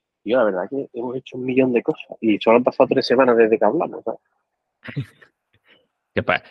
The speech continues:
Speaker 2: ha dado de sí, final de, de septiembre y, y principios de octubre. Bastante
Speaker 1: Ah, también.
Speaker 2: Sí.
Speaker 1: He grabado también con un tío mega
Speaker 2: Eh.
Speaker 1: especial,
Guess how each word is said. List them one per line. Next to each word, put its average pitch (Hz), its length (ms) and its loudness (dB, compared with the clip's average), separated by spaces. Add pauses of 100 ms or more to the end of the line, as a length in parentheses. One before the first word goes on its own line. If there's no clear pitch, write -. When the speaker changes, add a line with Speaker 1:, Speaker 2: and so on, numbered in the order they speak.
Speaker 2:
ha 92 100 0
dado 113 140 6
de 101 100 4
sí, 101 220 2
final 90 320 -2
de, 85 560 -2
de 90 140 -10
septiembre 82 640 -8
y, 78 340 -14
y - 120 -20
principios 80 420 -14
de 76 60 -12
octubre. 80 360 -16 (680)
Bastante 78 720 -10
Speaker 1:
Ah, 143 140 4
también. 127 340 0 (120)
Speaker 2:
Sí. 87 140 2 (1800)
Speaker 1:
He 123 120 4
grabado 131 380 4
también 131 360 -6
con 131 160 -10
un 123 540 -6
tío 123 440 -2
mega 113 500 0
Speaker 2:
Eh. 107 80 -12
Speaker 1:
especial, 101 560 2